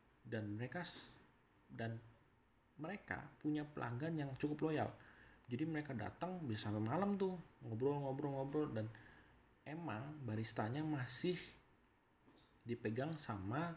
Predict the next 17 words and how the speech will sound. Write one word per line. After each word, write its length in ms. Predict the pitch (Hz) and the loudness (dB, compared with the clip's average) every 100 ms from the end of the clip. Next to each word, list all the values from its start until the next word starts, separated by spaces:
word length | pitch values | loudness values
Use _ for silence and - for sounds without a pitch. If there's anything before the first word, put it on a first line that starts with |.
| - - - - - - - - - _ _ _ _ _ - | -10 -20 -20 -20 -20 -20 -20 -20 -20 _ _ _ _ _ -12
eh, 600 | 110 107 101 101 98 98 - - - - _ - - - - | -8 -6 -6 -6 -6 -8 -12 -20 -20 -20 _ -20 -20 -14 -6
pemilik 320 | 120 117 156 | -2 -2 -2
atau 400 | - - - 110 | -4 -6 -4 0
owner 320 | 123 160 160 135 | 2 0 -2 -4
dari 240 | 113 107 - | -4 -4 -2
Aurum 160 | 120 117 | 0 2
Coffee 240 | 113 117 | 2 2
sendiri. 400 | 110 110 113 101 101 - | 4 6 6 6 2 -8
Karena 240 | - 117 | -4 0
mereka 320 | 117 107 - | 2 0 0
baru 240 | 139 107 104 | 0 2 2
mulai 320 | 104 135 120 | 2 2 4
ya, 160 | 113 117 - | 2 -2 -6
bisnis 320 | - 101 - | -2 -2 -2
anak 160 | 107 - | -4 0
muda 160 | 110 123 | 2 2
biasa. 480 | 110 101 - 107 | 2 0 -2 -6